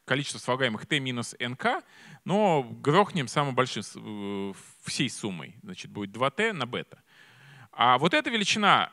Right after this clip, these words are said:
здесь каждый гэп, он меньше единицы, потому что у нас награды ограничены, да? Каждый гэп меньше единицы, поэтому сумма меньше, чем Т. Зато вероятность обратного события, мы ее с вами оценивали через, там, неравенство Хевдинга и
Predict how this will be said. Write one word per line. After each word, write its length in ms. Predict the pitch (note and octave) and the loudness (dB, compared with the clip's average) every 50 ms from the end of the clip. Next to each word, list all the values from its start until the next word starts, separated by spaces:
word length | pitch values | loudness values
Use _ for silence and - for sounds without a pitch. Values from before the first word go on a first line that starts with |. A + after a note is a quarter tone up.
| - _ _ _ - - - D2 F2+ | -8 _ _ _ -20 -20 -20 -16 -14
здесь 460 | C3 C3 A#2+ B2 G#3 A3+ G3+ - - - | -12 -8 -2 2 2 2 2 0 -4 2
каждый 360 | - G#3+ G#3 G3+ D#3+ D#3 E3+ | 6 8 8 8 6 0 -2
гэп, 260 | D#3+ F3+ G3 E3+ - | 2 2 2 2 2
он 120 | C#3+ D3+ E3+ | 0 0 2
меньше 300 | F#3 F#3 E3+ - - E3 | 2 0 0 0 0 -2
единицы, 520 | D3+ D3 D3+ F#3+ A3+ D#4 E4 - - D3+ | 0 0 0 0 0 -2 -4 -6 -6 -4
потому 240 | - - C#3+ C#3+ C#3 | -2 0 0 0 0
что 120 | - - | -2 -2
у 40 | C#3+ | 0
нас 160 | C3 A#2+ - | 0 0 2
награды 460 | D#3 D3+ D#3+ E3+ D#3+ B2+ A2 G2 F#2 F2 | 2 2 4 4 6 4 4 4 0 -4
ограничены, 600 | F2 F#2+ A#2 A#2+ A#2 G#2+ F#2+ - - E2+ D#2 D#2+ | -4 -4 -6 -4 -4 -4 -6 -6 -10 -12 -10 -8
да? 160 | G#2+ C#3+ G3+ - _ - - - - - - - - _ | -6 -6 -6 -6 _ -18 -20 -20 -20 -20 -20 -20 -12 _
Каждый 320 | - D#3 D#3+ D3 C#3+ C#3+ | -2 -2 -2 -2 -4 -4
гэп 200 | C#3 D#3 D3 - | -2 -2 -2 -2
меньше 320 | D3 D3 D3 C3+ - - D3+ | -2 -4 -4 -4 -4 -4 -4
единицы, 360 | D3 F#3+ B3+ F4 D4 - - | -4 -4 -4 -4 -6 -6 -4
поэтому 300 | - D3+ D#3 D3+ D#3 C#3+ | -2 -2 -2 -2 -4 -6
сумма 260 | - - G3 E3+ D3+ | -4 -2 -2 -2 0
меньше, 260 | C#3+ C#3 B2+ A2+ - | 0 -2 -2 -4 -4
чем 180 | - - D3+ D3 | -6 -8 -6 -4
Т. 180 | - A2+ F2 - - - - - - - | -4 -4 -6 -6 -8 -20 -20 -20 -14 -6
Зато 280 | A#2+ D3 F3 - A3+ G#3 | -2 -2 0 2 2 2
вероятность 520 | E3 E3+ F#3 G#3+ A3+ G3+ F#3 F3 - - | 4 4 4 4 4 2 2 -2 0 0
обратного 400 | E3+ E3+ F#3+ G#3 G3 - F3+ E3+ | 0 0 2 0 0 0 0 -2
события, 420 | D3+ - F#3+ G3 A3 E4+ C4+ - F3 | 0 0 0 0 0 -2 -4 -4 -4
мы 140 | E3 F#3+ | -2 -2
ее 120 | A3 A3 F#3+ | -2 -2 -2
с 100 | - - | -2 0
вами 200 | F#3+ F#3 F#3+ F#3+ | 0 0 0 0
оценивали 520 | F#3 - - F#3+ D#3+ B2+ G#2+ G2+ F#2+ G2 | -2 0 0 0 0 0 -2 -6 -6 -8
через, 340 | - - - B2 A#2 A2 - | -8 -8 -8 -6 -8 -8 -6
там, 480 | - A2 G2+ G2+ G2+ G2+ G2 G2+ A2 A#2+ | -4 -4 -2 -2 -4 -6 -6 -8 -6 -4
неравенство 360 | C3 C#3 C3 A#2+ - - C#3 | -2 0 0 -2 -2 -4 -2
Хевдинга 580 | - A#3+ C#4 C4 G#3 F3 C3+ A2 G#2 G2+ F2+ | 0 2 2 2 0 -4 -4 -2 -2 -2 -2
и 340 | F2+ - G#2+ G#2 G#2+ G#2+ G#2 | -2 -4 -6 -6 -4 -4 -6